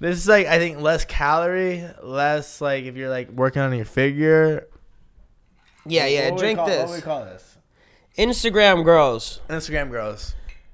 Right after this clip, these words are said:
Speaker 1: Same
Speaker 2: Drink
Speaker 1: thing as a
Speaker 2: this.
Speaker 1: Moscow Mule, but this is lower calories.
Speaker 2: Lower calories. I like, and you know what? Gin gets a bad rap. Not a lot of people like gin.
Speaker 1: Fucking
Speaker 2: I
Speaker 1: hate gin, by the way.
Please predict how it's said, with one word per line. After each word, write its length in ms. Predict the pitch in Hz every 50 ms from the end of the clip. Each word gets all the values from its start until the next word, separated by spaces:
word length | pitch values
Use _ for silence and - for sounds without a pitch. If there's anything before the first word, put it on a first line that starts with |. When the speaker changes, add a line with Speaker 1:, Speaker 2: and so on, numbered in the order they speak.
| _ - - - -
Speaker 1:
Same 160 | - - 175
Speaker 2:
Drink 160 | 196 214 208
Speaker 1:
thing 60 | 165 165
as 40 | 175
a 100 | 196 175
Speaker 2:
this. 80 | 156
Speaker 1:
Moscow 360 | 151 156 156 151 - 170 156 151
Mule, 260 | 151 151 147 143 135
but 120 | 135 135 127
this 140 | 127 120 123
is 80 | 120
lower 240 | 120 127 127 127 123
calories. 560 | - 127 117 110 104 101 98 95 95 - - - - - - - -
Speaker 2:
Lower 300 | - 147 165 180 196 196
calories. 760 | - 202 185 175 175 175 175 175 175 175 175 170 156 - - - -
I 120 | 139 185 233
like, 260 | 226 196 185 - 202
and 120 | 214 240
you 60 | 262
know 140 | 269 277 277
what? 200 | 269 220 214 165
Gin 420 | 151 139 180 202 220 269 302 269 202
gets 180 | 214 202 -
a 40 | 165
bad 320 | 135 131 160 151 143 135
rap. 200 | 131 127 117 110
Not 180 | 113 135 151 175
a 60 | 196
lot 140 | 202 190 180
of 60 | 160
people 220 | 151 165 151 151 131
like 240 | 120 117 127 127
gin. 220 | - - 170 165 -
Speaker 1:
Fucking 380 | - 131 175 226 311 - -
Speaker 2:
I 40 | 233
Speaker 1:
hate 200 | 127 127 127 113
gin, 180 | - 107 101 95
by 140 | 92 85 85
the 100 | 85 85
way. 240 | 87 90 98 104